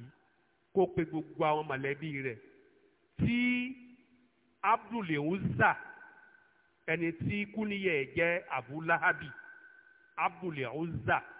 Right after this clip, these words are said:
ọmọ Abdul Mutalibi, tó fi Ànábì ṣépè. Abdul Uzza, ọmọ Abdul Mutalibi yìí, ẹ pé,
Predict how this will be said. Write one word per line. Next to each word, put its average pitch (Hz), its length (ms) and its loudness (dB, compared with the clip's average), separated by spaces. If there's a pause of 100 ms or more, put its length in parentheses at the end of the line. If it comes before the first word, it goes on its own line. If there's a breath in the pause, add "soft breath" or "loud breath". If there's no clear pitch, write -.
(160)
ọmọ 156 280 -2
Abdul 131 480 -6
Mutalibi, 156 760 -4 (1400)
tó 180 140 4
fi 156 320 -6
Ànábì 139 420 -4
ṣépè. 127 400 -6 (3500 soft breath)
Abdul 240 420 4
Uzza, 196 580 2 (500)
ọmọ 202 240 4
Abdul 156 360 2
Mutalibi 208 640 0
yìí, 131 280 -8 (480)
ẹ 139 120 -4
pé, 165 160 -2